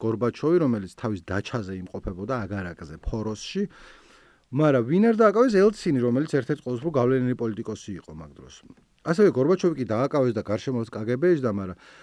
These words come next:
არ იყვნენ მზად, რომ ვინმე მოეკლათ. ანუ წესით ამ ხელა პუჩს რო აკეთებ, ერთი გორბაჩოვი უნდა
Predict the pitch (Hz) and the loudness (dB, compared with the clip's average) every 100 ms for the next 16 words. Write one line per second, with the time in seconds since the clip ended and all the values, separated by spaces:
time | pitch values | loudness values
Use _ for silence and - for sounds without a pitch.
0 | - _ _ - 190 214 180 123 107 113 | -20 _ _ 0 2 2 2 2 2 0
1 | 127 180 156 131 131 90 92 92 78 - | 2 2 2 2 2 0 -4 -6 -10 -14
2 | - - 92 90 170 143 110 117 139 107 | -16 -10 -10 -4 -4 -2 -4 -2 -2 -2
3 | 107 - 95 135 - 120 95 - 117 120 | -6 -10 -4 -2 -2 -2 -6 -6 -4 -4
4 | - 104 98 104 117 113 | -4 -6 -6 -4 -2 2